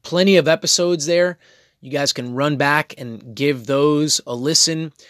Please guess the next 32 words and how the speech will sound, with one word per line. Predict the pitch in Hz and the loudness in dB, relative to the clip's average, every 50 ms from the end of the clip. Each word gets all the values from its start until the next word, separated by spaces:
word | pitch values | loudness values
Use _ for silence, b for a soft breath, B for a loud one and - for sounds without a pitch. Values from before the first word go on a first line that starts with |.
| b b b b b b _ | b b b b b b _
Share | - - - - 156 151 160 160 | -6 -4 -2 -2 0 -2 0 0
these | 151 156 151 135 | -2 -2 0 0
episodes. | 156 143 - 160 - - 156 147 147 143 131 - - - | 0 0 2 2 2 4 4 2 0 0 -2 -6 -6 -4
Subscribe | - - 143 123 - - - - - 135 139 143 147 156 156 151 151 143 - - _ - | -4 -4 -2 -2 0 0 0 0 -2 -2 0 2 2 2 2 0 -2 -4 -8 -14 _ -8
to | - - 147 147 147 143 143 143 - - | -6 -4 -2 -2 0 0 -2 -2 -4 -6
the | - 135 131 | -8 -10 -10
podcast. | - - 131 143 147 - - 143 147 143 - | -4 -2 -2 -2 0 -2 -2 -2 -2 -2 -2
There | 151 139 135 | -4 -4 -2
is | 156 180 190 | 0 0 2
a | 175 180 | 2 2
way | 147 143 151 156 | 4 4 2 2
also | - 123 131 151 147 - 165 | 2 0 -2 -2 -2 -2 -2
that | 156 143 | -2 -2
you | 127 123 131 | -4 -6 -8
can | - 139 123 107 | -8 -8 -8 -4
give | 107 135 143 135 | -4 -4 -4 -4
financially | - - 131 123 117 113 110 127 143 147 - - 160 160 170 180 160 - | -6 -8 -8 -8 -8 -8 -6 -6 -2 0 0 0 0 0 -2 -4 -4 -6
to | - - 185 175 170 180 180 | -4 -4 -2 -2 -2 -2 -4
the | 170 180 165 151 | -6 -8 -8 -6
podcast | - 160 156 165 170 - 175 170 185 196 185 - - | -2 -2 0 0 -2 -4 -6 -6 -4 -4 -4 -4 -4
if | - 117 120 - | -8 -12 -14 -10
you | 139 135 | -10 -10
feel | 123 - 147 135 131 123 117 | -8 -8 -8 -8 -6 -6 -8
led | 123 127 143 143 123 | -6 -6 -6 -6 -6
to | - 123 | -8 -10
do | 107 110 123 135 131 | -6 -4 0 2 2
so. | - - 160 160 170 | 4 4 4 2 0
I | 165 - 127 | 0 -4 -6
would | 123 120 120 113 104 - _ _ _ 131 | -6 -6 -8 -10 -12 -16 _ _ _ -18
greatly | 120 120 120 120 131 135 139 - 143 143 135 | -14 -10 -8 -6 -4 -4 -4 -4 -2 -2 -2
appreciate | 117 - - 143 139 127 - 147 147 156 151 - | -2 -4 -6 -4 -2 0 0 0 -2 -4 -4 -2
that. | 175 175 190 - | -4 -4 -4 -6